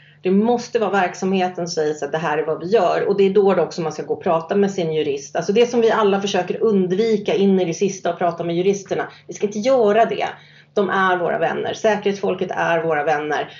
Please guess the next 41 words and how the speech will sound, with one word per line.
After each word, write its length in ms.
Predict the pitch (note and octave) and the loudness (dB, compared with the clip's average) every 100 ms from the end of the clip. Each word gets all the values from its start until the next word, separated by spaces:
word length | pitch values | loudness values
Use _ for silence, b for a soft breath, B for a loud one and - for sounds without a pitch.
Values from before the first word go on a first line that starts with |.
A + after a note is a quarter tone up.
| B | B
Det 140 | - A3 | 2 4
som 240 | G#3+ G#3 | 4 4
de 340 | B3+ C#4+ D4+ C#4+ | 2 2 0 -2
är 120 | A#3+ | 0
värdelösa 680 | G3+ D#3 D3+ D3 C#3 - | 2 2 0 0 -2 -4
på, 420 | E3 - - F3 B B B B _ | -8 -4 -2 -2 B B B B _
det 200 | G#3+ - | 0 2
är 120 | G3 | 0
ju 80 | E3+ | 2
att 120 | - | 0
de 140 | F3 F3 | 0 0
är 280 | F#3+ F#3+ | 0 -2
värdelösa 500 | A#3+ A3 F#3 G3 G3+ | -2 0 2 0 -2
på 80 | - | -6
att 60 | - | -10
förklara 500 | G3 B3 A#3+ A#3 F#3 D3+ | -6 0 2 2 0 -2
det 60 | |
här. 100 | C#3 | -6
Så 120 | - F#3 | -4 0
därför 300 | G#3+ A3 A#3 | 2 2 0
måste 220 | A3+ G#3+ | -2 0
vi 80 | G3+ | 0
ta, 340 | G#3 F#3+ D#3+ - | 0 -2 -4 -4
ta 200 | A#3 A3+ | 2 4
någon 240 | A3 F#3 E3+ | 4 2 -2
snällt 460 | - A#3 G#3+ G#3+ | -2 2 2 0
ifrån 220 | - F3+ | -4 -4
H 360 | E3+ F#3+ E3+ F#3+ | 0 2 4 4
R, 300 | G#3+ C#3 C#3+ | 4 2 0
liksom, 360 | C3+ C#3 D#3+ D#3 | -4 -6 -8 -4
som, 300 | D#3 D3+ D3+ | -4 -4 -6
eh, 760 | - - - - D#3 D3 D3+ | -10 -20 -8 0 2 2 0
kanske, 360 | G#3+ F#3+ F#3 G3+ | 0 0 0 0
liksom, 380 | F3 - E3+ E3 | -2 -2 -2 0
en, 160 | D#3+ | 0
en, 300 | C3+ E3+ D#3+ | -2 -2 -2
en, 420 | D3+ - F3 E3 | -2 -2 0 0
eh, 200 | D#3 D3 E3 | 0 -2 -2
så 80 | |
här, 180 | - C3 - | -2 -4 -2
familjeterapeut. 880 | G3 G3 F3 E3+ D#3+ E3+ G3 - | 2 2 2 0 0 0 0 -2